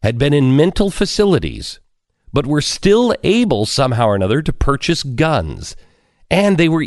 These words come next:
even giving away their intentions beforehand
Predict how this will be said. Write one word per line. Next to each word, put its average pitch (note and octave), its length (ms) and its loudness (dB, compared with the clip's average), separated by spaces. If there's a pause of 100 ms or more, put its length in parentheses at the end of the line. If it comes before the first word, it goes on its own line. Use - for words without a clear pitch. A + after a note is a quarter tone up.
even A3+ 400 2
giving F#3+ 340 0
away F#3 300 2
their D#3 200 0
intentions C3+ 640 -2
beforehand C3 1160 -2